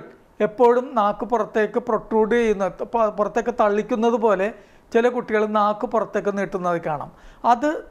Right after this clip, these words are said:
തൈറോയിഡിൻ്റെ അപര്യാപ്തത ആകാം. അതേപോലെ ചില കുട്ടികളുടെ നാക്ക് നോക്കിയാൽ, പ്രൊപ്പോർഷനായിട്ട്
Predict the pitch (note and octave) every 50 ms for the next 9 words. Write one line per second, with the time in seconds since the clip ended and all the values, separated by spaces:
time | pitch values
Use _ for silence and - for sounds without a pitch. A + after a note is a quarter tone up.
0 | - - A3 G#3+ G#3+ G#3 G#3 G#3 G#3 G3+ F#3+ G3+ G3 F#3+ G#3 G#3 A#3 - - -
1 | - - - - - - G#3+ G3+ F#3+ A3 G#3+ F#3+ G#3 G#3 G3 G3 - - G#3+ G3
2 | G3+ G3 F3 E3 E3 - F3 D3 - - - - - - - - - - - -
3 | - A3+ A3 A#3+ C#4 C4+ C#4 B3+ A#3+ A#3+ B3 B3 - C4 B3 B3 B3+ B3+ B3+ -
4 | - A#3+ A3+ A#3+ A#3 A#3 A#3 A3 G3+ G3+ G#3 G#3 - B3+ G#3+ A3 G3+ E3+ - -
5 | E3+ C#3 B2+ - - - - - - - - - - - - - - A#3+ A#3 A3+
6 | - C#4 C4+ C4+ C4+ - B3+ C4+ B3+ B3 A#3+ B3+ C4